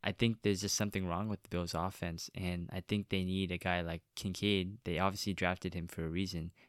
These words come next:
to kind of give the offense a different dimension, and now that he has more opportunity with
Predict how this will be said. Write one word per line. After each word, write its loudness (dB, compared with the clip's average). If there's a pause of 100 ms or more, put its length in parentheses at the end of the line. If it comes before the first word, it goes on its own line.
to -8
kind 0
of -4
give 4
the 0 (320)
offense -4
a 0
different -4
dimension, 0 (400)
and -2
now 6
that 2
he -2
has 2
more 2
opportunity 0
with -6